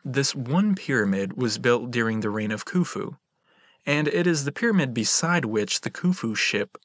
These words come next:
was buried. And as we saw in that episode, there's actually two of them there, and the second one they're working on getting put back together right now.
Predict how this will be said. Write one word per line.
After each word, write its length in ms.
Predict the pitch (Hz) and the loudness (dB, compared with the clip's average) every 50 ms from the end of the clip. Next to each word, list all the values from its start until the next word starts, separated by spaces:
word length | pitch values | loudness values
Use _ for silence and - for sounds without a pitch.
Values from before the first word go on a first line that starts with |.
| _ _ | _ _
was 480 | - 117 107 104 101 98 101 104 - | -6 -2 0 0 0 0 0 -2 -4
buried. 540 | - - 180 190 139 110 98 92 131 143 - _ _ _ _ _ _ _ _ _ _ _ _ _ _ _ _ _ - | -2 0 0 2 2 0 -2 -2 -4 -6 -10 _ _ _ _ _ _ _ _ _ _ _ _ _ _ _ _ _ 0
And 220 | 127 127 117 110 | 0 2 4 4
as 180 | 110 113 107 104 | 4 2 2 0
we 140 | 104 104 | 0 0
saw 340 | - - - 107 104 101 98 | 0 2 2 2 2 2 0
in 240 | 95 107 107 104 101 | 0 0 -2 -2 -2
that 220 | 90 92 87 95 | -2 -2 0 0
episode, 480 | 98 135 180 78 - - - 98 101 101 | 0 0 0 0 -2 -2 0 0 0 2
there's 160 | 113 107 - | 0 0 0
actually 500 | 185 202 190 - - - 113 110 107 - - | 0 -2 -2 -4 -4 -4 -4 -4 -6 -6 -10
two 260 | - - - 185 165 131 | -10 -4 0 0 2 2
of 80 | 101 | 0
them 220 | 95 101 101 95 95 | 0 0 0 0 2
there, 480 | 95 95 92 92 98 101 107 - - _ _ _ _ _ _ | 2 0 0 0 -2 -4 -6 -8 -14 _ _ _ _ _ _
and 380 | - 110 104 104 208 107 185 - | 0 0 0 0 0 -2 -4 -6
the 140 | - 120 107 | -4 -2 2
second 460 | - - - 185 190 - 120 101 107 | 2 2 2 2 0 0 -2 -4 -2
one 220 | 110 101 107 107 | -2 -2 -2 -2
they're 120 | 110 107 104 | -2 -4 -2
working 460 | 110 98 98 95 - 104 104 98 95 | 0 -2 -2 -2 -4 -6 -6 -4 -4
on 260 | - 101 98 98 101 | -4 -4 -4 -4 -4
getting 460 | 95 - 107 95 95 98 101 101 95 - | -4 -4 -4 -2 -2 -2 -2 -4 -6 -8
put 200 | - - 87 - | -8 -8 -6 -6
back 180 | - 95 92 - | -6 -8 -8 -8
together 320 | - 98 98 95 95 95 | -8 -6 -6 -4 -4 -4
right 240 | 98 101 104 98 92 | -6 -6 -6 -4 -2
now. 320 | 156 185 180 - - - | -2 -2 -2 -4 -6 -10